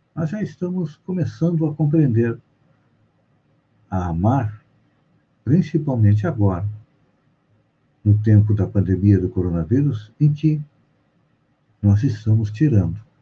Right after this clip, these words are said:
o olhar do nosso umbigo, deixando de pensar somente em nós,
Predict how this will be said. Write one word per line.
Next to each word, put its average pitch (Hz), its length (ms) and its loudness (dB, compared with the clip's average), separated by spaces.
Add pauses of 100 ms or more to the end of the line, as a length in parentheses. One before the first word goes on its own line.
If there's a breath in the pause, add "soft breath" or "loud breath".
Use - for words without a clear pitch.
(1040)
o 104 60 4
olhar 101 300 6
do 92 120 -2
nosso 90 320 -2
umbigo, 117 480 2 (160)
deixando 101 480 0
de 90 140 -4
pensar 95 420 -6
somente 87 500 -6
em 107 60 2
nós, 104 320 0